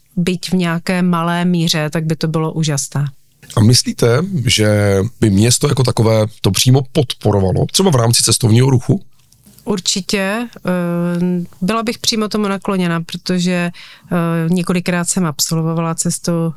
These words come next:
Speaker 1: letadlem, letěla jsem v ur-, v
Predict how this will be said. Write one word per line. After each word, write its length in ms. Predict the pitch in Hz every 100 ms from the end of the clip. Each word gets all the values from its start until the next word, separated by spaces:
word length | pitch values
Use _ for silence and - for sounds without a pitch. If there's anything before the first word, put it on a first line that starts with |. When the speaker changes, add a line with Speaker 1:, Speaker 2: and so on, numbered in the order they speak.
| -
Speaker 1:
letadlem, 960 | 165 151 151 - 175 175 175 175 180 185 - - - - -
letěla 460 | 165 165 180 175
jsem 280 | 165 190 180
v 80 | - -
ur-, 220 | 175 180 -
v 140 | -